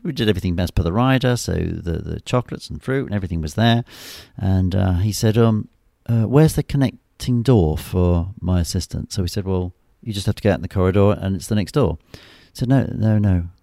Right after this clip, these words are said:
And this wasn't in the rider, by the way. It was his request on spot. So he said, "I need a connecting door." So we said, "Well,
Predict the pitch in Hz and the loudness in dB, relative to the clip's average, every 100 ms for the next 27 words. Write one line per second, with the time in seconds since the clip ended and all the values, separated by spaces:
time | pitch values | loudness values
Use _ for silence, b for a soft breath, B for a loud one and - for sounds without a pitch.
0 | _ - 120 120 123 120 113 92 92 87 | _ 0 0 2 0 2 0 0 0 2
1 | 80 78 69 71 71 82 85 85 87 92 | 2 0 -4 -2 -2 -2 -6 -6 -6 -4
2 | - 82 - - 87 78 - 67 - - | -2 -2 -4 -2 0 0 0 -2 -4 -14
3 | B B B B B - 98 92 107 107 | B B B B B -6 -2 0 0 2
4 | 107 107 104 107 104 - 95 113 76 - | 4 2 0 0 -4 -4 0 0 0 -4
5 | 92 92 98 95 95 90 | -6 -4 -2 -2 -2 -4